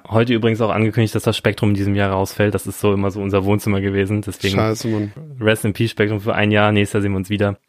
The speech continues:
Speaker 2: Ja, ich hoffe, nächstes Jahr spielen wir dann auch entweder auf dem Spektrum oder auf dem Dockville.
Speaker 1: Nee, hope so, hope so. Wär nice. Wir sind auf jeden Fall dann da. Ähm, zurück zu, zurück zu Discman. Ich wollte noch mal von dir wissen, ob du eigentlich Teil eins und Teil zwei,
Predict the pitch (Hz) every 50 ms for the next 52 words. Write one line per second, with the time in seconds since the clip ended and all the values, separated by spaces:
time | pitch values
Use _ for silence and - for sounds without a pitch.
0 | _ - 139 135 131 131 127 127 123 123 123 117 113 107 - 131 123 113 - -
1 | 120 117 120 117 - - - 123 117 - - - - 120 117 113 113 110 110 107
2 | 107 110 113 - 110 110 - 120 107 110 107 110 - - 107 - - - 113 -
3 | - - 127 113 107 110 110 110 110 107 107 104 104 110 - - - 107 107 113
4 | 110 _ _ - - - - - - _ _ _ - - 113 107 - - - 113
5 | 110 107 110 120 113 _ _ _ _ _ _ _ _ _ _ _ _ _ _ _
6 | _ - 110 107 101 90 101 101 90 - - - 95 92 98 104 98 95 - -
7 | 92 95 95 95 - _ _ _ _ - 101 101 101 98 95 92 95 127 139 165
8 | 156 143 120 131 127 127 120 131 120 117 113 110 107 95 92 92 - _ - -
9 | - - - - - - _ _ _ _ - 123 123 127 131 135 139 139 139 143
10 | 143 143 135 - _ _ - - 143 156 185 - - - 165 156 151 147 - 156
11 | 185 - - 143 127 180 226 - - - 117 110 107 107 95 110 - 151 160 160
12 | 160 147 147 143 139 139 135 107 127 - - 139 139 135 127 147 151 - 170 -
13 | 135 - - 143 - 127 123 120 - - - 120 117 113 123 - - 110 120 131
14 | 147 147 - 139 127 - - 120 120 120 117 - - 120 120 113 120 127 131 135
15 | 131